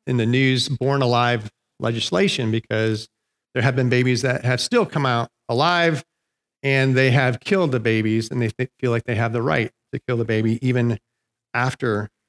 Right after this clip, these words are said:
the baby is born alive. So there's two sides to this topic,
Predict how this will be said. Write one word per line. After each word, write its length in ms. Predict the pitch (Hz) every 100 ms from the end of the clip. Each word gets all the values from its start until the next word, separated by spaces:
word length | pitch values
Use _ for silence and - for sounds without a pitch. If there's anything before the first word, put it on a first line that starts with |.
| _ 113
the 80 |
baby 240 | 113 113 113
is 60 |
born 200 | 104 107
alive. 280 | 104 131 110 - _ _ _ _ _ _ _ _ _ _ _ _ _ -
So 80 | 185
there's 160 | 180
two 180 | - 269
sides 640 | - 247 196 214 214 160 -
to 400 | - 202 196 196
this 380 | 151 170 165 -
topic, 640 | - 160 131 101 101 -